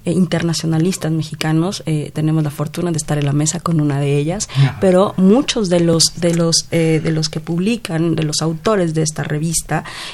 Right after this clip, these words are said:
Speaker 1: eh, muchos profesores que todavía comparten en los pasillos, eh, son, son unos, eh, que siguen pensando, ¿no? Eh,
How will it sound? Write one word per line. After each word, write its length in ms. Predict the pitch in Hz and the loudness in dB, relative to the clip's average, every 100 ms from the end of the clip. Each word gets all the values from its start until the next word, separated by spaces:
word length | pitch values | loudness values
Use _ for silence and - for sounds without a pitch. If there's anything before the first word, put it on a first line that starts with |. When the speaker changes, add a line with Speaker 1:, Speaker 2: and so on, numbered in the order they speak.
| - | -10
Speaker 1:
eh, 460 | - 165 156 151 151 156 | 0 2 4 2 0 0
muchos 400 | 196 233 202 180 | 2 2 0 -4
profesores 560 | 165 156 - 160 160 | -6 -4 -4 -2 -2
que 180 | - 151 | -2 -4
todavía 460 | 151 156 151 196 185 | -2 -2 4 4 4
comparten 720 | 165 160 156 175 165 165 160 | 0 0 0 -2 0 0 2
en 100 | 156 | 2
los 120 | 151 | 0
pasillos, 680 | 151 151 190 180 170 196 - - - - | -2 -2 -2 0 0 -2 -6 -10 -10 -6
eh, 180 | 175 160 | -2 -2
son, 360 | 151 185 190 - | -2 -2 0 -2
son 300 | - 190 190 | -6 -4 -2
unos, 420 | 190 190 175 - | -2 -2 -4 -8
eh, 380 | - 165 160 160 156 - - - | -6 -2 0 0 -2 -12 -20 -16
que 80 | - | -6
siguen 400 | 185 294 294 208 | -2 0 2 0
pensando, 460 | 170 165 156 160 170 | 0 0 0 0 0
¿no? 280 | 165 175 196 | 0 0 -2
Eh, 400 | 175 160 160 - | -2 -2 -2 -6